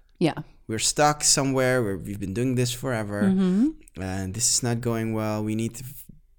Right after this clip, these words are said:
Speaker 2: we need a two point oh version of our
Speaker 1: Yeah.
Speaker 2: company."
Speaker 1: Okay.
Speaker 2: So basically, we sit down with the management team and wr-, and write all the things down that come up.
Speaker 1: Yeah.
Speaker 2: And then we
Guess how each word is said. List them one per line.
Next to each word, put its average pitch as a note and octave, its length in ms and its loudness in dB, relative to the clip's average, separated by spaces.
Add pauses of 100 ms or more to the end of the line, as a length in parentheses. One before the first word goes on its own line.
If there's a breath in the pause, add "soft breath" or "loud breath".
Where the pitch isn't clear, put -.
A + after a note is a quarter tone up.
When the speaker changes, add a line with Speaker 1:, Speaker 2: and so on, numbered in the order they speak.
(180)
Speaker 2:
we A2+ 120 -4
need C#3 160 4
a B2+ 40 0
two B2+ 160 -4
point G#2 280 -4
oh E2+ 120 -6
version F2 380 -8
of F2 140 -6
our G3 60 4
Speaker 1:
Yeah. E3 80 4
Speaker 2:
company." F#2+ 400 -6
Speaker 1:
Okay. D#3 340 -6 (240)
Speaker 2:
So A#2 720 -2
basically, B2 380 -2
we A#2 80 -4
sit C3 240 0
down G2+ 240 -4
with F#2 80 -10
the G2 80 -8
management G2 460 -10
team E2+ 220 -8 (120)
and D#2+ 200 -10
wr-, - 160 -8
and G2+ 260 -8 (180)
write G2+ 300 -6 (240)
all A2+ 200 -2
the C#3+ 100 -6
things A#2+ 360 -2
down G#2 480 -6 (600)
that F#2+ 340 -8
come A#2+ 180 -2
up. - 380 -6
Speaker 1:
Yeah. F3 180 4 (760 soft breath)
Speaker 2:
And A#2+ 160 -2
then B2 340 0
we A2+ 720 -6